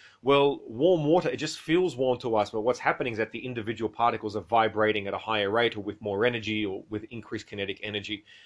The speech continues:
uh, above its minimum energy levels. And that extra energy,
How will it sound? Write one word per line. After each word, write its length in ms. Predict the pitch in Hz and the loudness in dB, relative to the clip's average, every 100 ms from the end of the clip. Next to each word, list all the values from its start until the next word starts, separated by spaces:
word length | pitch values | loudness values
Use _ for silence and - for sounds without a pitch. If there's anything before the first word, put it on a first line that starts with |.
| - _ _ - | -20 _ _ -14
uh, 180 | 92 - | -12 -8
above 380 | 104 110 107 104 | 0 4 4 2
its 160 | 104 | -6
minimum 360 | 107 107 104 104 | -4 -2 -2 -4
energy 320 | 107 104 95 | -4 -6 -4
levels. 380 | 104 107 98 - _ _ _ - - - _ _ | 0 0 -2 -12 _ _ _ -20 -20 -20 _ _
And 420 | 123 131 127 127 139 - | 2 4 4 0 -4 -4
that 300 | 113 156 165 | 2 2 2
extra 320 | 147 - 135 127 | -2 -2 -4 0
energy, 640 | 180 202 110 104 110 | 0 0 0 -4 -6